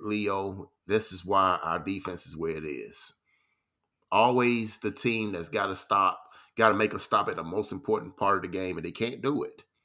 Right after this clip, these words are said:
It's third and twenty-one, and oh, guess what? Twenty-five yard pass,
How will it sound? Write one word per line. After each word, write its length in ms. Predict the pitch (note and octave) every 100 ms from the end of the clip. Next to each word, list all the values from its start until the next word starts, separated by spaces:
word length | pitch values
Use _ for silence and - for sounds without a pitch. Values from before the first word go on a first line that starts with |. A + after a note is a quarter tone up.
| _ _ -
It's 200 | G#2 -
third 360 | - C3+ C#3+
and 140 | B2+ A#2+
twenty-one, 720 | C#3 C3 A#2+ B2+ A#2 G#2+ G#2+ G2+
and 120 | G2+
oh, 240 | A#2 B2+ G#2+
guess 240 | A#2+ -
what? 260 | B2+ A2 G#2+
Twenty-five 480 | B2+ C3+ C3+ B2 A#2
yard 240 | A2+ A2
pass, 520 | - F#2+ F2 F2 -